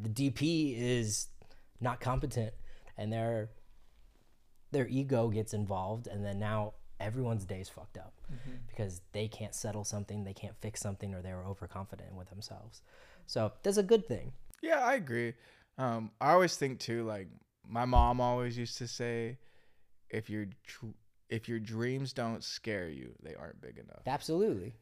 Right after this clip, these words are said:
Speaker 2: You know
Speaker 1: Fuck
Speaker 2: what I
Speaker 1: yeah.
Speaker 2: mean? And I was, I always, that always stuck in my head. I was like, "That's true." So, like,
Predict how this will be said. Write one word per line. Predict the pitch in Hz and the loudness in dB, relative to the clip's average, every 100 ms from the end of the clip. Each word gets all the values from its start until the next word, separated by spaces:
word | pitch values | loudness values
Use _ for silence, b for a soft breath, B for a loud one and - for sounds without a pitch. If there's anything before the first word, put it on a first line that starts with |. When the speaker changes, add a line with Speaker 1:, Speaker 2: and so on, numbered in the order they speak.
| - | -6
Speaker 2:
You | 113 | -2
know | 120 | 2
Speaker 1:
Fuck | 127 | 2
Speaker 2:
what | - | 4
I | |
Speaker 1:
yeah. | 117 | 2
Speaker 2:
mean? | 120 | 0
And | 123 131 | 0 2
I | 139 | 0
was, | 143 | 0
I | 127 143 | 4 6
always, | 160 165 160 | 6 6 2
that | 131 147 | 2 4
always | 160 156 | 6 4
stuck | - 143 | 2 0
in | 143 | 2
my | 117 | 0
head. | 113 131 | 0 2
I | 117 | 2
was | 120 123 | 0 -4
like, | 131 | -4
"That's | 175 170 | -4 -4
true." | - 285 135 | -6 -4 -4
So, | 107 131 | -2 -2
like, | 131 123 | 0 -2